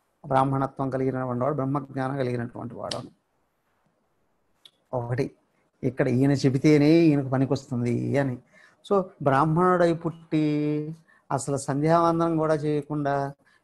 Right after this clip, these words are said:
యజ్ఞోపవీతం కూడా లేనటువంటి వాడు, ఉపనయనం కూడా కాకపోతే, ఒకవేళ ఉపనయనం అయినా సంధ్యావందనం చేయడండి.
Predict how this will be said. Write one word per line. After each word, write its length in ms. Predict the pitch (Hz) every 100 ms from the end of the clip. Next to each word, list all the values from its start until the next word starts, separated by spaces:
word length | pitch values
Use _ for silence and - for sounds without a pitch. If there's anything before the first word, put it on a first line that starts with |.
| -
యజ్ఞోపవీతం 720 | 135 127 165 165 165 160 156
కూడా 240 | 147 147 147
లేనటువంటి 520 | 143 143 139 143 135
వాడు, 240 | 135 139 165 _ _ _ -
ఉపనయనం 460 | 131 135 160 165
కూడా 200 | 165 160
కాకపోతే, 500 | 151 143 139 147 147 - _ _ _ -
ఒకవేళ 340 | 143 151 160
ఉపనయనం 460 | 165 139 160 165 160
అయినా 200 | 151 143
సంధ్యావందనం 680 | 156 131 127 143 147 147
చేయడండి. 380 | 139 131 135 139